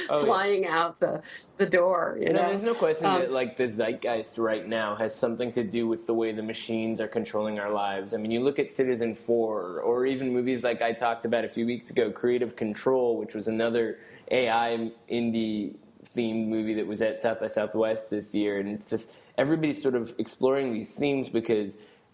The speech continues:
Speaker 1: they're kind of scary in an outsized, uh, fictionalized way, but at the same time, they're rooted in, in very real things that are happening all around us. So
Speaker 2: We're afraid of it. We're afraid of it. There's no, I mean, and there's a moment in, in, in the Marvel movie where,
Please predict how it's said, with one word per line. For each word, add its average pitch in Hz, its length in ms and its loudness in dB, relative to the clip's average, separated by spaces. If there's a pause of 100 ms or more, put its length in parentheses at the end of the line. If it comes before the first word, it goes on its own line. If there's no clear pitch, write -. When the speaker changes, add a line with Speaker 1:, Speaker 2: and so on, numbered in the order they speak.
Speaker 1:
they're 131 140 4
kind 160 280 0
of 156 100 0
scary 127 540 2
in 117 80 0
an 113 120 0
outsized, 120 840 0 (380)
uh, 104 240 2
fictionalized 123 920 0
way, 117 500 2 (280)
but 127 100 4
at 98 80 -6
the 113 60 -4
same 143 260 2
time, 131 320 0
they're 110 100 0
rooted 120 360 0
in, 110 200 -6
in 113 220 -2
very 127 220 2
real 113 220 0
things 117 280 -4
that 104 100 -2
are 98 40 -4
happening 107 440 -4
all 104 200 -4
around 101 320 -4
us. - 320 -12 (440)
So - 280 0
Speaker 2:
We're 370 200 2
afraid 370 360 2
of 202 100 2
it. 160 200 2
We're 247 240 2
afraid 254 280 2
of 254 80 2
it. 196 60 -2
There's 214 160 0
no, 233 180 2
I - 80 4
mean, 233 180 4
and - 240 -2
there's 240 200 4
a 226 40 4
moment 254 480 2
in, 202 320 2
in, 190 420 2
in 180 220 2
the 170 60 0
Marvel 185 440 2
movie 175 300 2
where, 156 380 0